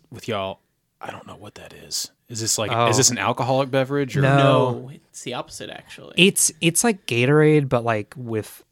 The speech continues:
Speaker 2: it, it, it's like supercharged Gatorade, basically.
Speaker 1: Oh,
Speaker 3: It's
Speaker 1: okay.
Speaker 3: basically a vitamin blend. It mostly comes in a powder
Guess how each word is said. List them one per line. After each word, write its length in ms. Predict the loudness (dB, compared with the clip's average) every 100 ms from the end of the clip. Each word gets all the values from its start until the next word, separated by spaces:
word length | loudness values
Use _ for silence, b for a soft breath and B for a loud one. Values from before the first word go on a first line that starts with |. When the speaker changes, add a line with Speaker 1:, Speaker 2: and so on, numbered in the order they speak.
| _
Speaker 2:
it, 180 | -2 -2 -2
it, 240 | -4 -4 _ -2
it's 280 | -2 0
like 180 | -2 -2
supercharged 680 | -4 -4 -4 -4 -2 -4 -6
Gatorade, 540 | -12 -12 -12 -12 -12
basically. 320 | -10 -10 -6 -2
Speaker 1:
Oh, 260 | 0 0 0
Speaker 3:
It's 160 | -2
Speaker 1:
okay. 80 | 0
Speaker 3:
basically 300 | -2 -2 -4
a 40 | -2
vitamin 540 | -2 -2 -2 -6 -8
blend. 460 | -6 -6 -6 -8 -8
It 220 | -10 -6
mostly 340 | -6 -6 -8
comes 280 | -8 -8 -8
in 80 | -10
a 60 |
powder 560 | -10 -8 -6 -4 -8 -10